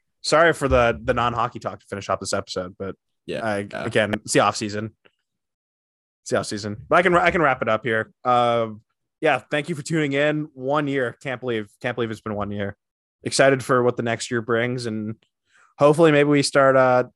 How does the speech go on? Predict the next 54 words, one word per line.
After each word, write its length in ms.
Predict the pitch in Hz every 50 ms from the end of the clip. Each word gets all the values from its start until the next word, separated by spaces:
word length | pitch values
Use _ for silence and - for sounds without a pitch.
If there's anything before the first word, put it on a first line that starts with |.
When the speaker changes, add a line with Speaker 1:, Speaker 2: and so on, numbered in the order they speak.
| _ -
Speaker 1:
getting 140 | 143 139 -
some 160 | - 139 127
bigger 280 | 117 131 123 127 123 117
guests 420 | 110 113 113 127 120 - - - 113
on 340 | 98 98 101 98 104 107 - _ _ -
as 120 | 113 107 113
we're, 180 | 113 110 107 107 - 113
as 180 | 123 131 123 117
we're 100 | 120 113
all 120 | 113 113
starting 240 | - - 123 117 113
to 40 | 117
get 20 |
a 40 | 113
little 120 | 113 113
more 100 | 110 107 110
comfortable 540 | - 120 113 - - 110 113 113 113 113 107
behind 300 | 110 110 123 117 113 110
a 40 |
microphone. 680 | 107 107 110 - - 110 - 120 117 120 120 123 131 127 _ _ _ _ _ _ _ _ -
Speaker 2:
Like, 260 | 107 104 104 - _ _ _ _ _ _ _ -
like 160 | 104 104 -
Wayne 320 | 104 92 85 90 95 95 101
Gretzky 480 | - - - - - - - 69 -
or 40 | -
something 260 | - - 85 - - 80
like 140 | - - -
that. 300 | - 65 65 - - - _ _ _ _ _ _ _ _ _ _ _ _ _ _
Speaker 1:
Well, 100 | - 127 120
I 40 | 117
don't 100 | 123 120
want 160 | 101 95 104
him. 320 | 143 95 87 90 104 - _ _ _
He, 160 | - 135 123 110
Speaker 2:
Oh. 80 | - - -
Speaker 1:
he 60 | 127
turned 220 | - 139 123 117
down, 160 | 113 113 117 131
he 60 | 135
turned 180 | 120 156 143 123
down 140 | 113 113 107
a 40 |
trade 220 | 95 - 110 101 95
to 40 | 107
Detroit, 440 | 117 110 - - 104 98 98 -
so 100 | - 107
Speaker 2:
Sure. 280 | 107 107 107 - - -
Speaker 1:
I 40 | 117
have 120 | 117 110 113
no, 120 | 117 110 -
I 80 | 120
have 100 | 123 110
no 120 | 113 107 107
interest. 360 | 107 - 113 107 104 - -